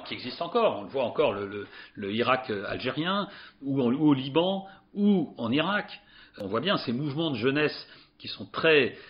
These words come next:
frustrés et qui en fait ne, ne, ne sont, ne sont pas à l'aise dans, dans la société et dans les perspectives qu'on leur offre, mais qui n'arrivent pas à fédérer ce mécontentement et cette frustration dans une vision unique,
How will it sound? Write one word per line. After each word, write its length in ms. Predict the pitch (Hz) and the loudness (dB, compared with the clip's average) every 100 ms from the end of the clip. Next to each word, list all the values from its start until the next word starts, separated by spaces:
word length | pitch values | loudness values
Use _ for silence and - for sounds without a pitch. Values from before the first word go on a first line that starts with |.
| - | -18
frustrés 480 | - 185 - 233 147 113 | -2 -2 4 4 4 0
et 80 | |
qui 140 | - 110 | -4 -2
en 60 | |
fait 200 | 123 151 | -2 -2
ne, 100 | 120 | -2
ne, 360 | 107 104 101 101 | -2 -4 -6 -6
ne 100 | 98 - 107 104 | -10 -12 -14 -14
sont, 200 | 104 101 | -14 -12
ne 100 | 101 | -12
sont 160 | 107 | -12
pas 540 | 110 98 95 95 98 117 | -6 -4 -4 -8 -6 0
à 80 | |
l'aise 280 | 151 214 117 104 101 | 4 4 2 -2 -2
dans, 200 | 120 110 | -4 0
dans 60 | |
la 60 | 110 | -2
société 540 | - - 120 139 131 | -4 -8 -2 2 2
et 60 | 107 | 0
dans 100 | 113 | -2
les 120 | 104 | -2
perspectives 500 | 117 - 120 - 131 | -2 -2 -4 -6 -8
qu'on 100 | - | -6
leur 160 | 104 101 | -2 4
offre, 320 | 214 - - - - - - 107 | 4 2 -8 -18 -20 -20 -10 0
mais 180 | 151 | 0
qui 140 | 170 180 | 2 0
n'arrivent 260 | 160 - | 0 -2
pas 280 | 202 214 247 - - - | 0 0 0 -8 -20 -2
à 100 | - | 0
fédérer 640 | - - 269 247 220 220 | 0 0 2 4 4 4
ce 160 | - 147 | 2 0
mécontentement 560 | 139 139 - 135 147 | 0 -2 -4 -4 -2
et 60 | 131 | -2
cette 160 | - - | -2 -4
frustration 440 | 107 - 131 247 | -4 -4 -2 0
dans 140 | 185 | 2
une 160 | 165 180 | 2 2
vision 320 | 175 156 165 | 0 0 0
unique, 340 | 170 269 262 | 4 4 4